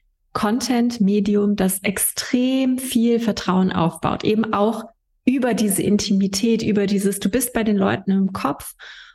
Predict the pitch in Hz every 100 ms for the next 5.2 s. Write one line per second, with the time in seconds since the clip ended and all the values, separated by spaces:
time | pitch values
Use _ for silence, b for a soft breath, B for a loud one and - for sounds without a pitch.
0 | _ 247 247 240 208 220 240 220 214 -
1 | - 226 226 233 226 226 214 - 226 247
2 | 240 220 220 220 B _ _ 202 190 185
3 | 190 254 269 254 262 262 262 - - 262
4 | 185 - - _ B B B 180 180 214
5 | - -